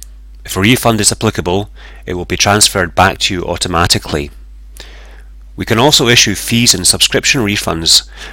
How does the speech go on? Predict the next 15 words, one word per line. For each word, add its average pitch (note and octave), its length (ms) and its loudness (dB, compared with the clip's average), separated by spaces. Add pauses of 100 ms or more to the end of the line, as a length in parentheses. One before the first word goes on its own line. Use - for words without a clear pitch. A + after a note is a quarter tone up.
(140)
but F#2 80 -2
you'll F#2 140 0
need B2 100 2
to - 80 0
get G2+ 140 4
in F2+ 80 0
touch - 360 -2
with F2 180 -8
the F#2 140 -6
organiser G2+ 580 2
yourself, F2 580 0
who F2+ 100 -8
can E2+ 140 -8
do F#2 140 -4
that D#2+ 220 0